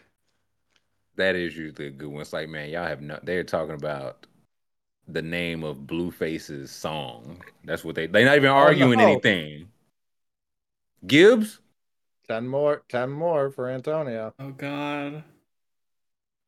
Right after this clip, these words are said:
Speaker 1: Man. Okay, they really don't care about him 'cause they giving him garbage, garbage time.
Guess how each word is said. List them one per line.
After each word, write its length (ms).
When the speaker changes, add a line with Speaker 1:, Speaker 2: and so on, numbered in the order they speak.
Speaker 1:
Man. 640
Okay, 220
they 100
really 220
don't 180
care 140
about 220
him 40
'cause 140
they 100
giving 180
him 180
garbage, 440
garbage 380
time. 340